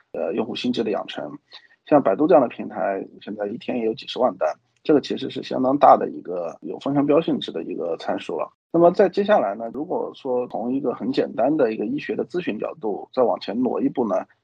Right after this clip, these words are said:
其实就变成是这个患者的价值就要显现出来了，他就会对某一个科室、某一个医生、某一个药企或者某一个机构就会形成一个新的患者。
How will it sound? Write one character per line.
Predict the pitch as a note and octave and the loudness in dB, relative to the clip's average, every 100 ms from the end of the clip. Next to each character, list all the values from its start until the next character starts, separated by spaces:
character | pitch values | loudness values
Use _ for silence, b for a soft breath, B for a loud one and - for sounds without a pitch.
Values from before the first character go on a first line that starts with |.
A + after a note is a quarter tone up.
| - | -8
其 | - | -4
实 | A#2+ | -2
就 | B2 | -2
变 | A2 B2+ | 0 0
成 | - G#2+ | 0 -8
是 | B2+ | -6
这 | A#2+ | -6
个 | |
患 | A#2+ C#3+ | 0 2
者 | A2 | 2
的 | G#2 | 0
价 | G#2 C3+ | 2 2
值 | G#2+ | 2
就 | - - - | -2 -4 -6
要 | - | -8
显 | G2 | -8
现 | - F2 | -10 -10
出 | - | -8
来 | D2+ | -10
了， | - | -8
他 | - | 0
就 | C3 | 0
会 | B2 C3 | 2 0
对 | G#2 D3 A#2+ - B B B | 4 4 4 2 B B B
某 | - A2 - | 2 2 2
一 | G#2 | 0
个 | G#2+ C#3+ | 4 4
科 | - B2 | 4 -2
室、 | G#2 | -2
某 | F#2+ | -4
一 | G2 | -2
个 | B2 | -2
医 | A#2+ | -2
生、 | B2 B2 | -2 -2
某 | A2+ F2 | -2 -4
一 | |
个 | A#2 | 0
药 | B2 B2 | 4 4
企 | - - | 2 -10
或 | - A2 | -6 -4
者 | G#2 | -4
某 | G2+ D2+ | -4 -8
一 | |
个 | - | -8
机 | - | -2
构 | C#3 C#3 | 2 2
就 | - - | 0 -6
会 | A#2+ | -6
形 | A2+ A#2+ | -6 -6
成 | - | -6
一 | - | -8
个 | |
新 | - F3 | -4 -2
的 | E3 | 0
患 | G3 - | -2 -4
者。 | - | -12